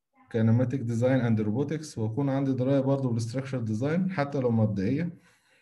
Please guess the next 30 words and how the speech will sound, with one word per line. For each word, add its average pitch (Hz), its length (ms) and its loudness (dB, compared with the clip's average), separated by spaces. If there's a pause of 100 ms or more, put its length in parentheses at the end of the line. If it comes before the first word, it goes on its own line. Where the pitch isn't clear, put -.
(1400)
وأقدر 160 380 4
أتحكم 170 680 -2
في - 120 -10
الديزاين 131 440 -2
process 147 400 -4
work 143 200 -4
flow، 139 520 -2 (220)
إن 107 160 0
أنا 117 280 2
أتحكم 127 480 -6
في 117 120 -6
خط 143 340 -8
سير 143 260 -2
العملية 123 260 2
التصميمية، 127 640 0
إزاي 135 400 0
أدير 135 340 2
العملية 110 460 0
التصميمية 135 720 0
ما 117 120 4
بين 135 140 2
التخصصات 135 600 -4
المختلفة، 127 600 -4
لأن 104 180 -2
وأنا 139 200 2
بعمل 139 300 4
الكونسبت 135 540 -2
هحتاج 131 340 -6
أقعد 123 380 -4
واحد 131 460 -2